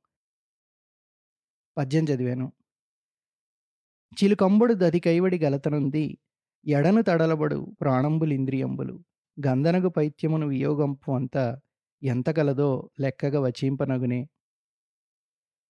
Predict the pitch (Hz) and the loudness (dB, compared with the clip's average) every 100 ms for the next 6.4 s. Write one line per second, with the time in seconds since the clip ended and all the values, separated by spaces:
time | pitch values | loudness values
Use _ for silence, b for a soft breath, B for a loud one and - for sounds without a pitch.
0 | _ _ _ _ _ - 175 170 165 143 | _ _ _ _ _ -2 4 4 4 2
1 | 131 165 190 180 135 127 _ _ _ _ | 2 4 4 2 0 -8 _ _ _ _
2 | _ 127 131 139 165 160 - 151 151 165 | _ -8 -2 2 2 2 0 -2 0 2
3 | 151 139 139 143 - _ _ _ _ - | 2 2 -2 -6 -16 _ _ _ _ -8
4 | 120 120 135 160 151 131 - _ _ _ | -4 -2 0 2 0 -2 -10 _ _ _
5 | _ 147 143 160 185 175 147 143 151 135 | _ -6 0 2 4 4 2 0 0 0
6 | 127 123 117 | 0 -2 -4